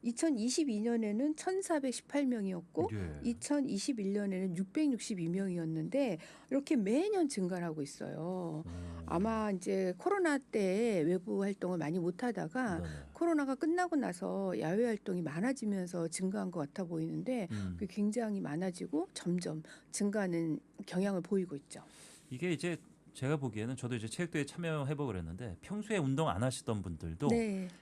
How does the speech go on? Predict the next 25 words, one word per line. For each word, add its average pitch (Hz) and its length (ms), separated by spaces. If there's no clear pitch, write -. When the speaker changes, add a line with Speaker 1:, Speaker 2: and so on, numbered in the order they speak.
Speaker 2:
갑자기 - 560
또 226 100
그런 175 300
게 147 40
승부욕이 208 380
발동해서 113 840
무리하게 160 320
하다가 139 180
많이 95 160
다치시는 - 560
거거든요. 87 440
Speaker 1:
그러니까요. 110 200
Speaker 2:
이천 202 220
명이 175 220
넘는 139 240
사람이, 123 600
어, 113 100
체육 - 260
행사로 151 240
산재 139 300
보상을 113 320
받았는데, 85 640
와, 76 580
직장에서 196 460
그렇다면 123 720